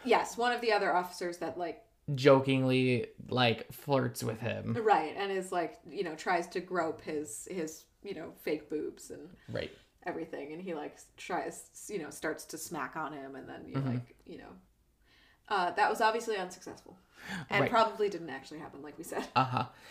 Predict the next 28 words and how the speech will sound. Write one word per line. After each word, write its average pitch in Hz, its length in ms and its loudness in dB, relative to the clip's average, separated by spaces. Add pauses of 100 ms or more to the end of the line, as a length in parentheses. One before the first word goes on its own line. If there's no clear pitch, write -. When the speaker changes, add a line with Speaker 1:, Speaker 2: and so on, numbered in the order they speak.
(220)
Speaker 2:
Well, 208 300 10 (160)
and 214 160 12
that 233 100 10
was 202 160 10
the 156 80 2
thing, 180 240 6
too. 185 220 8
I'm 143 100 6
like, 139 360 4
it, 143 100 -4 (460)
there, 147 440 8
there's 143 340 6
all 160 300 10
these 180 220 6
police 143 380 2
officers 120 440 -2
that 113 80 -6
are 113 120 0
out 101 200 -8 (600)
throughout 139 280 8
the 120 80 -4
town, 110 260 -10 (280)
Speaker 1:
Mm-hmm. 190 180 -12
Speaker 2:
scattered 143 460 2
everywhere, 117 460 -4
doing 147 240 6
rounds. - 420 -4 (720)
Like, 127 320 2